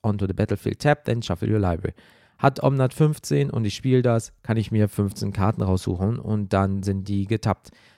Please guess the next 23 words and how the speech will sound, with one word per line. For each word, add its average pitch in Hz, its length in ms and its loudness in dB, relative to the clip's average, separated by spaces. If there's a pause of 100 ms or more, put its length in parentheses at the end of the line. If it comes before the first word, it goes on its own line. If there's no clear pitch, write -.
(100)
Liegt 113 220 2
Seedborn 127 440 2
Muse 135 300 2
oder 127 200 2
Wilderness 131 420 2
Reclamation, 143 680 0 (300)
sind 107 240 0
sie 107 80 4
am 107 100 2
Ende 113 220 4
des 110 180 2
Zuges 113 420 2 (520)
enttappt. 139 600 2
Ich 117 140 0
tappe 120 300 4
sie 110 260 0
und 101 320 -2
Omnath 95 440 2
ist 98 260 -8
einfach 85 340 -10
auf 95 280 -4
dreißig. - 640 -2 (640)
Ähm, 175 460 0